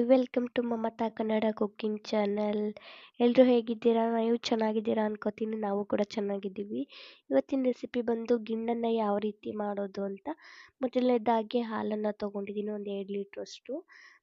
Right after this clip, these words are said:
ಮತ್ತೆ ಇದ್ರಲ್ಲಿ ನಾನು ಎರಡು ಲೋಟವನ್ನ ಅಕ್ಕಿ ಹಾಕೊಂಡಿದ್ದೀನಿ, ಸಣ್ಣ ಅಕ್ಕಿ ತಗೊಂಡಿದ್ದೀನಿ. ಮತ್ತೆ ಒಂದ್ ಅರ್ಧ ಹೋಳು ತೆಂಗಿನ ತುರಿಯನ್ನ ತಗೊಂಡಿದ್ದೀನಿ. ಒಂದು ದಪ್ಪ ಅಚ್ಚು, ಒಂದು ಸಣ್ಣ ಅಚ್ಚು ಬೆಲ್ಲ ತಗೊಂಡಿದ್ದೀನಿ.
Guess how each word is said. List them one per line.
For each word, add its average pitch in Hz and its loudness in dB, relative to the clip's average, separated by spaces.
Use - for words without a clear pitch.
ಮತ್ತೆ 247 -8
ಇದ್ರಲ್ಲಿ 226 -4
ನಾನು 226 -6
ಎರಡು 226 -2
ಲೋಟವನ್ನ 214 -4
ಅಕ್ಕಿ 220 -8
ಹಾಕೊಂಡಿದ್ದೀನಿ, 202 -8
ಸಣ್ಣ 214 -2
ಅಕ್ಕಿ 208 -8
ತಗೊಂಡಿದ್ದೀನಿ. 196 -8
ಮತ್ತೆ 233 -4
ಒಂದ್ 240 0
ಅರ್ಧ 220 -2
ಹೋಳು 240 0
ತೆಂಗಿನ 226 -4
ತುರಿಯನ್ನ 208 -4
ತಗೊಂಡಿದ್ದೀನಿ. 196 -8
ಒಂದು 240 -14
ದಪ್ಪ 233 -10
ಅಚ್ಚು, - -10
ಒಂದು 240 -10
ಸಣ್ಣ 214 -6
ಅಚ್ಚು 214 -14
ಬೆಲ್ಲ 202 -4
ತಗೊಂಡಿದ್ದೀನಿ. 196 -8